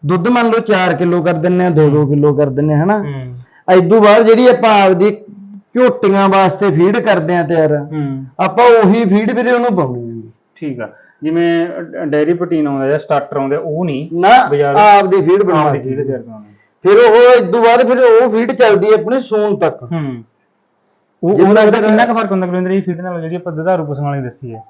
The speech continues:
Speaker 1: ਉਹਦੇ 'ਚ ਵੀਰੇ ਇੱਕ ਹੁਣ ਜਿਵੇਂ ਆ ਗਿਆ, ਇੱਕ ਕੁਇੰਟਲ ਕਣਕ ਆ ਗਈ।
Speaker 2: ਹਾਂ।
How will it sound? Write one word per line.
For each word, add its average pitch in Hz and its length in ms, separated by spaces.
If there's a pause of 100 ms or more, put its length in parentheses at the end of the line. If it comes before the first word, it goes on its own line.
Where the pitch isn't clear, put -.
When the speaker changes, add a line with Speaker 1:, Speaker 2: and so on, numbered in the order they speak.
Speaker 1:
ਉਹਦੇ 202 280
'ਚ 202 80
ਵੀਰੇ 226 340
ਇੱਕ - 160
ਹੁਣ 175 280
ਜਿਵੇਂ 185 300
ਆ 190 140
ਗਿਆ, 190 200
ਇੱਕ 196 220
ਕੁਇੰਟਲ 190 480
ਕਣਕ 151 340
ਆ 127 60
ਗਈ। 117 200 (160)
Speaker 2:
ਹਾਂ। 120 360